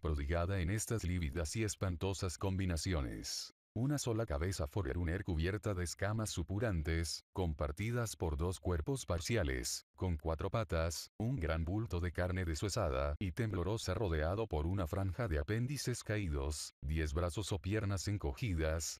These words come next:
ondulando de afuera hacia atrás para transportar la masa a su posición.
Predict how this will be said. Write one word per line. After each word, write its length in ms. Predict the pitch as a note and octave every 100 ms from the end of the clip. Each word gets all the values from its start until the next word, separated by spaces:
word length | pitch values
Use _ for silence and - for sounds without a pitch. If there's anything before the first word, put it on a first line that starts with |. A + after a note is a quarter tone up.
| -
ondulando 600 | E2+ D#2+ F2+ F2+ G2 G2
de 100 | G#2
afuera 360 | G2 F#2 F2
hacia 280 | B1+ G2 F#2+
atrás 320 | F#2 A2 B2
para 220 | - E2 D#2
transportar 640 | F#2+ F2+ - D#2+ F2+ F#2
la 100 | F2+
masa 360 | D2+ E2 G2+ F#2
a 40 |
su 160 | F2 F2
posición. 760 | G2+ G2 - F2+ A#1+ G#1 G1+